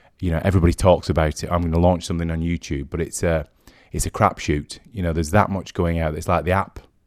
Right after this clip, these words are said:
market. You know, there are literally thousands of apps being posted every week, you know, and only one in, you know, one in a hundred, one in two hundred will pop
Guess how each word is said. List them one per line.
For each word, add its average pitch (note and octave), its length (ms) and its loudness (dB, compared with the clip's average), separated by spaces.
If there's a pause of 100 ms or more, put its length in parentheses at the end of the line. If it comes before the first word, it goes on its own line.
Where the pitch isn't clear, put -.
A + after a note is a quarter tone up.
(140)
market. D#2+ 540 -4
You F#2+ 120 -6
know, E2+ 60 -2
there D#2+ 120 -2
are D#2+ 120 -4
literally F2 320 -4
thousands F#2+ 600 0
of E2 60 -2
apps E2+ 300 -2
being D#2 560 -4
posted E2 580 -4 (120)
every F2 260 2
week, E2 400 -2 (420)
you G2 80 -4
know, E2+ 140 0
and F#2+ 160 0
only F#2 200 4
one F2 300 2
in, D#2+ 280 -2 (640)
you F#2+ 100 -4
know, D2 180 -4 (240)
one F#2 200 4
in E2 100 2
a D#2+ 60 -4
hundred, E2 420 -2
one F2 200 0
in D2+ 100 -2
two F2+ 280 0
hundred D#2 320 -4
will D2+ 100 -4
pop - 440 -4